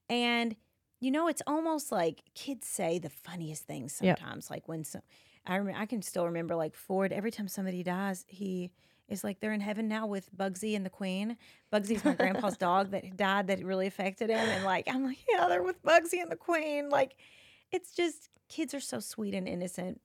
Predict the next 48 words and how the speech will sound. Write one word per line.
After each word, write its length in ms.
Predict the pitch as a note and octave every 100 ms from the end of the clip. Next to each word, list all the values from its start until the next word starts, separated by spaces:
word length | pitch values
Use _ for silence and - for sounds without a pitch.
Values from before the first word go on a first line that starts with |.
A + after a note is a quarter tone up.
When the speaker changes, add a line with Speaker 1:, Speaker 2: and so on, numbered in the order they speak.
| _
Speaker 1:
I 120 | A3 G3+
agree 240 | A3 G#3
Speaker 2:
Mm-hmm. 80 | A3
Speaker 1:
with 200 | A3 G#3+
Sean 380 | - G3 G3 F#3
in 80 |
that 120 | F3+ F3
you 120 | F3
got, 340 | F3+ F3 -
you 160 | G3 F3+
really 280 | F3+ F#3 F3+
do 160 | F3+
have 280 | F3 E3+ E3
to 200 | - E3 - _ _ _ _
model 460 | F#3+ G3 G3+ G#3 G3+
it 140 | F#3+
for 200 | - G3
'em 140 | F#3 F#3
right. 240 | F3+ F3+
But 100 | G#3
something 280 | - D4 D4
I 40 |
want 160 | G#3 F#3+
my 100 | F#3
kids 260 | - F#3+
to 60 | -
know 120 | F3
about 240 | F3+ F#3+ F3+
grief 280 | F#3+ F#3 -
is, 180 | F#3+ F3
like, 180 | E3+ - _ _ _
pick 180 | - G3+
yourself 400 | A3+ G#3 G#3 G3
up, 360 | - F#3 F#3 - -
like, 200 | G3+ E3+
grieve 480 | G3+ G3+ G#3+ G#3 -
and 120 | G3
pick 140 | -
yourself 300 | G#3+ G#3+ F#3+
up 160 | G3 F#3
and 160 | F3+ F3
go 200 | E3+ E3+
on 520 | E3 E3 E3+ F3+ F3+
with 160 | G3 F#3+
your 100 | F3
Speaker 2:
Mm-hmm. 80 | G3+
Speaker 1:
life. 340 | G3 E3+ F3+
Like, 220 | F#3+ F#3+